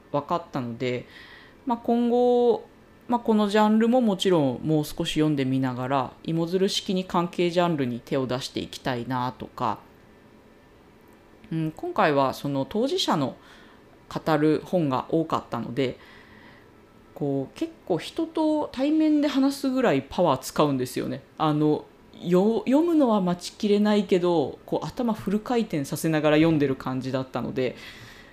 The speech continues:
なんかその頭を働かせずに読めるものも、もう少し摂取していきたいなと思いました。いや、私昔、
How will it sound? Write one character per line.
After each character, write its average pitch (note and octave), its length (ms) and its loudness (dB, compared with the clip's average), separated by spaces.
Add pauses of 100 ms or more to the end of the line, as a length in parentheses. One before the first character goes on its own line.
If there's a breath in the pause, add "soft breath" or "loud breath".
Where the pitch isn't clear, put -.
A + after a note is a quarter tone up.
(600 loud breath)
な A3 80 2
ん A3 40 2
か F3+ 40 -6
そ E3+ 120 -6
の E3 180 -4
頭 B3 280 -2
を A3 40 -4
働 C#4 420 -2
か D4+ 80 -2
せ D4+ 140 0
ず C#4 100 2
に E3 120 4
読 D3 120 2
め E3 140 4
る D3+ 100 4
も C3 160 0
の C#3+ 160 -2 (460 loud breath)
も、 F3+ 320 2 (360)
も F#3 260 6
う - 20 -2
少 G3 180 -2
し E3+ 100 -4
摂 D#3+ 280 -2
取 C3+ 100 -4
し - 80 -8
て C#3+ 80 0
い C3+ 60 0
き - 100 -18
た C3+ 140 0
い B2 80 -2
な B2 120 -4
と B2+ 120 -6
思 B2 160 -4
い B2 40 -6
ま C3+ 140 -6
し - 100 -10
た。 - 100 -6
い - 20 -20 (2250 loud breath)
や、 D3+ 100 -12
私 - 160 -8
昔、 - 400 -8